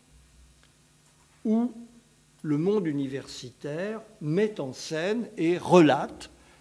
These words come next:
ses rapports de maître et de disciple sur le front de, du progrès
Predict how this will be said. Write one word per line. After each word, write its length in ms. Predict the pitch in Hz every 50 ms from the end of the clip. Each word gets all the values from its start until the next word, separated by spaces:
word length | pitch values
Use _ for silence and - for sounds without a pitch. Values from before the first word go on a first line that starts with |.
| - -
ses 360 | - - - - 180 190 185 -
rapports 840 | - 127 120 135 156 147 - - 135 139 139 156 185 214 208 208 - - - - - - - - - - - - - - _ _ _ _ _ _ _ _ _ _ _ _ - - _ _ _ _ _ _ _ _ _ -
de 180 | - 139 131 139
maître 380 | 131 139 156 170 185 185 - 147
et 60 | 139
de 120 | 135 135 131
disciple 600 | 120 113 113 110 - - - 143 156 - - - - - - - - - - - - - - - - - - - _ _ _ _ _ _ _ _ _ - -
sur 320 | - - - - 160 143 143
le 140 | 131 127
front 520 | 120 - - - - 165 175 190 202 208 208 - - - - -
de, 540 | - 139 127 120 127 151 165 175 180 196 233 - - - - - - - - _ _ _ _ _ _ - _ _ _ _ _ _ _ _ _ _ _ -
du 140 | 147 135
progrès 540 | 120 - - 180 190 170 214 220 240 185 139